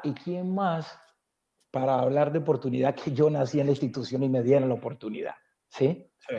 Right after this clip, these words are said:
Speaker 1: Porque, pues, el puesto de nosotros también es de bastante riesgo, o sea,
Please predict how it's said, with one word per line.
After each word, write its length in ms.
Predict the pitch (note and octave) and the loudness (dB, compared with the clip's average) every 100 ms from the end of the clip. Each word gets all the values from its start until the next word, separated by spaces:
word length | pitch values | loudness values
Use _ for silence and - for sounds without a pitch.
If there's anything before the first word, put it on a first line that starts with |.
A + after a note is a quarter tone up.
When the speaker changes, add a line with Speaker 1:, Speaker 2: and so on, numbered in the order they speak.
| - | -2
Speaker 1:
Porque, 240 | A#2+ C3 | 0 0
pues, 300 | B2+ C3 - | 4 4 4
el 140 | C#3+ C3 | 2 4
puesto 260 | C#3+ D3 F3+ | 4 6 6
de 80 | |
nosotros 400 | F3 C3+ D3+ G3 | 6 6 4 4
también 260 | D#3+ C#3 C#3 | 4 4 4
es 100 | D#3 | 6
de 100 | D3+ | 8
bastante 440 | D3 A#2+ C3 C3 C3+ | 6 4 0 2 6
riesgo, 440 | G3 C4+ C3+ A2 | 6 6 4 -6
o 40 | |
sea, 680 | G#2+ B2+ C#3 C#3 C3+ A#2 - | -2 0 0 0 0 -2 -6